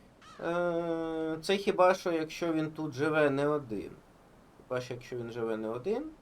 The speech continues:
е, ну, то, власне, було б логічно, тому що, що йому одному тут робити, звідки воно взялося? Ну,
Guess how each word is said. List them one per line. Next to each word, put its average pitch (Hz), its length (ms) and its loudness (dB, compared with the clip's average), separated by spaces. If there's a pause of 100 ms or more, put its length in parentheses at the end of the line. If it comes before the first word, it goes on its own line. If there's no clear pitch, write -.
(880)
е, 131 400 -2
ну, 135 100 -4
то, 151 140 -2
власне, 147 320 2
було 139 220 -2
б 135 60 -8
логічно, 139 500 -4
тому 110 300 -6
що, - 240 -12 (1700)
що - 140 -6
йому 175 220 2
одному 170 320 -2
тут 151 220 -10
робити, 147 420 0
звідки 143 340 -6
воно 170 260 0
взялося? 160 600 -2 (1400)
Ну, 202 440 -2